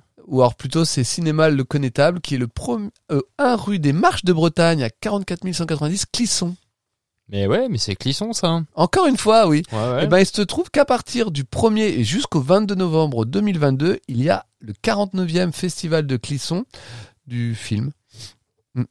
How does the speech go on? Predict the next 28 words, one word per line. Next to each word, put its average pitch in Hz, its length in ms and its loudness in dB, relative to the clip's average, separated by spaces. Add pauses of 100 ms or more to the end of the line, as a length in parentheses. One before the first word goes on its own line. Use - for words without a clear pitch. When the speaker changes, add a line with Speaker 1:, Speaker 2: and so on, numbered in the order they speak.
(100)
Speaker 1:
mm. 110 140 -2
Speaker 2:
Le 113 120 -6
quarante-neuvième. 127 720 0
Speaker 1:
Le 120 80 -4
quarante-neuvième, 165 560 2
ouais, 104 60 0
Speaker 2:
Comme 101 80 2
si 113 60 2
Speaker 1:
avec 123 120 4
Speaker 2:
ça 120 140 -2
faisait 117 320 -4
quarante-neuf 107 480 0
ans 135 140 0
que - 80 -8
ça, 95 220 -2
ça - 160 -4
existait. 95 400 -6 (420)
Speaker 1:
Et 92 140 -4
écoute, 120 260 -4
je 117 80 -8
veux 104 120 0
pas 135 180 -2
aller 131 260 0
aussi 135 280 0
loin 135 320 2
dans 98 640 -4
la 98 120 0
déduction, 107 540 -2